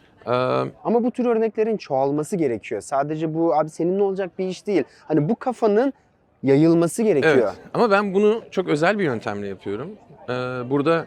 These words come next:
Speaker 1: birden fazla girişimin destekçisiyim, biliyorsun. Burada bir de
Speaker 2: Evet.
Speaker 1: bir drone var. Dünyada, e, geometrisini, hacmini tek değiştirebilen, gerçek uçabilen tek uçak burada şu anda. Bir, yine Zyron'un. Zyron da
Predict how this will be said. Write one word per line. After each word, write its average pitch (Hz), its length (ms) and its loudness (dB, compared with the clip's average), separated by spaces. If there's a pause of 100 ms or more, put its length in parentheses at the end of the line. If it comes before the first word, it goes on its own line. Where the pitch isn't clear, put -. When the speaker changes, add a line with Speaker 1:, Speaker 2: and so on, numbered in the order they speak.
Speaker 1:
birden 143 400 0
fazla 151 320 -2
girişimin 143 520 -4
destekçisiyim, 110 720 -6
biliyorsun. 117 440 -4
Burada 113 180 -4
bir 117 80 -2
de 131 100 0
Speaker 2:
Evet. 107 200 -10 (340)
Speaker 1:
bir 123 120 -4
drone 151 280 2
var. 101 200 -2
Dünyada, 127 500 -2 (580)
e, 113 420 0 (280)
geometrisini, 135 720 0
hacmini 131 440 -2
tek 180 220 -4 (240)
değiştirebilen, 135 680 -4
gerçek 143 400 -4
uçabilen 143 440 -4
tek 165 200 -6
uçak 185 320 -4
burada 123 220 -2
şu - 160 -12
anda. 131 320 -10
Bir, 143 140 -6 (120)
yine 127 220 -4
Zyron'un. 127 500 2 (520)
Zyron 165 420 4
da 135 140 0